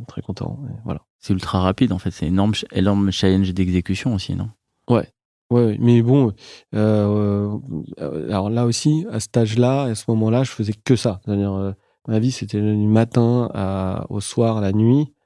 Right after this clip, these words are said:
Speaker 1: Je faisais que travailler tout le temps, tout le temps, tout le temps. Et, euh, parce que ça me faisait plaisir, bien sûr, mais, euh, parce que, parce que c'était, euh, voilà, c'était, c'était intéressant. Il y avait cette opportunité à saisir. Donc, euh,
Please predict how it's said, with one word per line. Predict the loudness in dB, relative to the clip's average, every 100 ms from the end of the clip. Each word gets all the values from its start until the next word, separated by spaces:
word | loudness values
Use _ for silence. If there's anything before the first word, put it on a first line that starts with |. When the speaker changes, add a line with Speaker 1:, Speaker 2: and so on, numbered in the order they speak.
| _ _
Speaker 1:
Je | -10
faisais | -6 -6
que | 0
travailler | 0 0 -2 0 0
tout | -2
le |
temps, | -2 -2
tout | -2
le |
temps, | -4
tout | -4
le | -2
temps. | 0 -2 -4 _ _ -6
Et, | 0 2
euh, | 2 0 -6 -20 -20 _ -8
parce | -6 -4 -4
que |
ça | -2
me | -2
faisait | -2
plaisir, | -2 0 2 2
bien | 0
sûr, | 0 0
mais, | 2 2
euh, | 2 0
parce | -2 -4 -4
que, | -4 -4
parce | -8
que | -8
c'était, | -6 -6 -2 0
euh, | 2 -2 -6 _ _ _
voilà, | -4 -4
c'était, | -6 -12
c'était | -6 -6
intéressant. | -2 -2 -2 -2
Il |
y |
avait | -4
cette | -4 -4
opportunité | -4 -4 -2 0 0
à |
saisir. | -2 -2 0 2 2
Donc, | 0
euh, | -2